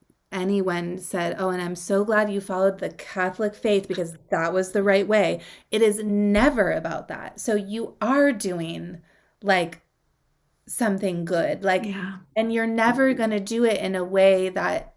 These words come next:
Speaker 1: is punitive either. Because remember, you're doing it in self-acceptance. But there will be choices in your life and boundaries that come up. Choice makes change, you know?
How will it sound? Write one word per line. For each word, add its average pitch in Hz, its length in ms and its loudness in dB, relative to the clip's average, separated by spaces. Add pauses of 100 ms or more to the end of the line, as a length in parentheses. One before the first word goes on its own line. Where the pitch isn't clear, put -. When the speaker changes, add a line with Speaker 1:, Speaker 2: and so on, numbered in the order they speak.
Speaker 1:
is 180 240 -6
punitive 196 680 -2
either. 202 640 -2 (320)
Because 208 280 -2
remember, 208 680 0 (220)
you're 196 220 -2
doing 220 300 -2
it 190 120 0
in 185 80 -4
self-acceptance. 190 1200 -6 (1800)
But 190 140 -2
there 214 180 2
will 226 220 2
be 247 140 0
choices 247 680 0
in 165 140 -6
your 160 160 -6
life - 440 -14 (220)
and 175 180 -4
boundaries 202 600 2
that - 180 -6
come 175 200 -8
up. - 280 -12 (1600)
Choice 247 560 2
makes 208 360 -6
change, 202 720 -6
you 202 80 -6
know? 185 380 -6